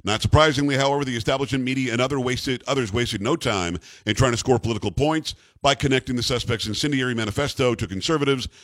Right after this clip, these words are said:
and Republicans. And let me remind you, in this manifesto as well, he talks about environmentalism. You know, the whole Green New Deal, climate change, environmentalism crap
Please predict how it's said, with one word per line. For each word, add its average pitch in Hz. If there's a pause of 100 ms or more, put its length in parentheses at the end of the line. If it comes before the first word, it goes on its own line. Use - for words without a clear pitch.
(160)
and 123
Republicans. 98
And 151
let 170
me 185
remind 165
you, 65 (320)
in 190
this 185
manifesto 151
as 113
well, 139 (1600)
he 151
talks 190
about 143
environmentalism. 151 (1800)
You 156
know, 156
the 131
whole 208
Green 160
New 170
Deal, 151
climate 156
change, 147
environmentalism 131
crap 147